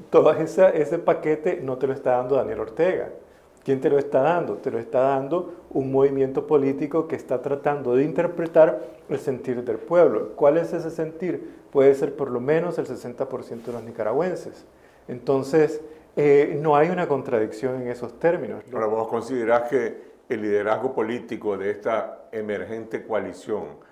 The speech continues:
Speaker 2: está realmente hablándole a ese nicaragüense que está arrinconado por la extorsión de las alcaldías con el cobro del ibi o de la Dirección General de Ingresos,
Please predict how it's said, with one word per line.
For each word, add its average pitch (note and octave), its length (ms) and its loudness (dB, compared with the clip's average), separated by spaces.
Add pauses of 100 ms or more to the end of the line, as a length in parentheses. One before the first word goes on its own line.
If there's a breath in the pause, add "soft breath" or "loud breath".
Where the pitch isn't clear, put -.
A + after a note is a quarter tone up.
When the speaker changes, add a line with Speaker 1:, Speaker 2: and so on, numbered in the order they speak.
(280 soft breath)
Speaker 2:
está G#2+ 580 6
realmente A2+ 680 -2
hablándole B2 960 0
a F2+ 140 -2
ese G#2 180 -4
nicaragüense A2 920 -4
que F2+ 140 -8
está A2+ 880 0
arrinconado A2+ 960 0
por F#2 200 0
la F#2 140 0
extorsión A2 1040 -6 (300 loud breath)
de G2+ 100 -2
las G2 120 -4
alcaldías G#2 600 -4
con G#2+ 180 -6
el F2+ 120 -8
cobro G2+ 340 0
del G2 160 -2
ibi B2 420 -8 (320 loud breath)
o A2 440 4
de G2+ 140 0
la G2 100 -2
Dirección G2 420 -6
General G2 340 -6
de G#2 80 -12
Ingresos, B2 600 -4